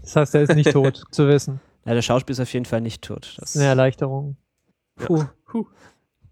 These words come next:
Speaker 2: Ja, also ich hab bis jetzt auch nur eine Folge gesehen und hab mich sehr gefreut, dass es wieder da ist, weil das ist sowas, es macht einfach die Woche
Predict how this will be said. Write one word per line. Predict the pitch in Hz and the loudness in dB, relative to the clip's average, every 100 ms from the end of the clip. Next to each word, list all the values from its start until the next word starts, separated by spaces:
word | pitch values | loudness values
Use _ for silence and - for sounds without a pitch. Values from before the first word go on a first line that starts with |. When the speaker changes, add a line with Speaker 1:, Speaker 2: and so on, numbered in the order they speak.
| _ - | _ 0
Speaker 2:
Ja, | 135 | 2
also | 127 127 | 2 2
ich | 165 | 0
hab | 160 | 0
bis | - | -2
jetzt | 147 | 0
auch | 139 | 0
nur | 135 | 0
eine | 131 139 | 0 0
Folge | - 131 127 | 0 0 0
gesehen | 127 123 147 156 | -2 -2 0 0
und | 131 | -2
hab | 120 | -2
mich | 123 | -4
sehr | - 123 | -2 -2
gefreut, | 117 - 117 | -2 -4 -2
dass | 151 - | -2 -4
es | 110 110 | -6 -4
wieder | 110 | -6
da | 107 107 | -2 -2
ist, | 107 - | -4 -4
weil | 110 | -4
das | 107 - | -4 -4
ist | 120 | -4
sowas, | 117 110 110 - | -4 -4 -2 -2
es | - 113 - - | -4 -4 -4 -2
macht | 117 - | -2 -2
einfach | - 113 113 - | -6 -10 -10 -8
die | 113 113 | -6 0
Woche | 117 - 110 | 0 0 -2